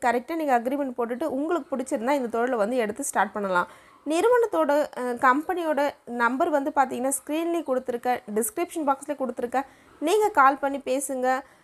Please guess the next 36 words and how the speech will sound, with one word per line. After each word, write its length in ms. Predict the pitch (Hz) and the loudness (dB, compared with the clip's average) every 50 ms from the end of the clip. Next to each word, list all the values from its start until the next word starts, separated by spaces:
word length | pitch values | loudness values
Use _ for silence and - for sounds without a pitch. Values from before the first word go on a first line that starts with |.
| _ _ _ | _ _ _
அதுக்கப்புறம் 560 | - - 247 254 262 277 262 269 359 392 381 330 | 0 2 2 4 4 4 4 2 2 0 0 0
வந்து 180 | 339 - 294 | 0 2 2
பாத்தீங்கன்னா, 320 | 269 269 277 262 277 294 285 | 2 2 0 0 0 0 0
நிறுவனம் 400 | 269 269 311 330 359 349 302 262 | 0 0 -2 -2 -2 -2 -2 -2
வந்து 200 | 254 254 294 294 - | -2 -2 -2 -4 -4
ஃபுல்லா 240 | 277 262 277 294 285 226 226 | -4 -2 0 0 0 -2 -2
டீட்டெயிலா 360 | 269 277 277 277 254 262 262 | -4 -4 -2 0 2 4 4
உங்களுக்கு 460 | 247 214 247 269 302 320 330 - 262 | 4 2 2 0 0 -2 -2 -2 0
வேற 200 | 254 254 254 254 | 2 2 4 2
ஏதாவது 240 | 247 254 233 226 226 | 2 2 2 2 2
டவுட் 280 | 233 254 240 262 262 | 2 2 2 -2 -4
இருந்தா, 260 | 220 226 226 240 247 233 | -2 0 2 2 2 2
இல்ல 260 | - 220 226 226 226 | 0 -2 -2 -2 0
நிறுவனம் 420 | 240 247 262 285 339 359 359 339 | 0 0 0 0 0 -2 -2 -2
சைடு 180 | - 311 269 240 | -2 0 0 0
வந்து 180 | 233 247 277 | 0 -2 -2
நிறைய 360 | 262 240 226 233 240 214 240 254 | -2 -2 0 0 0 0 -2 -4
டீட்டெயில் 260 | 240 262 254 233 226 | -4 -4 -4 -4 -4
வச்சிருப்பாங்க, 460 | 226 247 226 - 226 226 240 247 233 | -4 -6 -4 -2 -2 -2 -2 0 2
எல்லாமே 420 | - 233 254 294 339 349 339 339 | 2 2 4 4 4 2 2 2
வந்து 160 | 330 302 262 254 | 0 -2 -2 0
பாத்தீங்கன்னா 380 | 254 233 214 208 202 233 294 - | 0 0 0 -2 -2 -4 -2 -2
சொல்லிடுவாங்க. 640 | - 240 226 226 208 214 208 - 196 180 175 170 - - - - _ _ _ - | -2 -2 -2 -4 -2 0 0 0 2 2 2 0 0 -2 -12 -20 _ _ _ -6
நீங்க 580 | 285 311 330 330 277 285 320 302 277 240 226 | -4 -2 -2 0 2 2 2 4 4 4 4
அக்ரிமெண்ட் 400 | 262 311 403 403 392 381 359 349 302 | 4 2 -2 -2 -2 -2 -2 -2 -2
பத்தியும் 440 | 277 269 - 277 285 294 - - | -2 -2 -4 -4 -6 -6 -6 -6
தொழிலை 340 | - 285 277 285 320 330 339 330 | -4 -4 -2 -2 -2 -2 -2 0
பத்தியும் 280 | 294 233 233 269 269 262 - | -2 -2 -2 -4 -6 -4 -4
ஃபுல்லா 260 | 277 285 285 294 311 311 262 226 220 | -2 -2 0 0 0 0 0 -2 -4
டீட்டெயிலா 360 | 233 254 254 277 262 269 294 285 | -6 -2 0 0 2 2 0 0
கேட்டு 240 | - 240 220 240 | -2 -4 -4 -4
தெரிஞ்சுக்கலாம், 560 | 240 - 233 226 233 220 233 220 226 262 302 - - 247 | -4 -4 -4 -4 -4 -4 -6 -4 -4 -4 -4 -4 -4 -4
நிறுவனத்துக்கிட்ட 680 | 254 254 285 294 311 311 - 262 214 214 202 285 311 | -4 -2 -2 -2 -2 -4 -4 -6 -6 -6 -4 -6 -4
கால் 240 | 302 247 214 214 226 | -2 0 0 0 0
பண்றது 300 | 240 226 220 214 226 226 208 196 | -2 -4 -6 -6 -8 -8 -6 -6
மூலயமா. 340 | 190 190 185 185 180 180 | -4 -4 -2 -2 -2 -2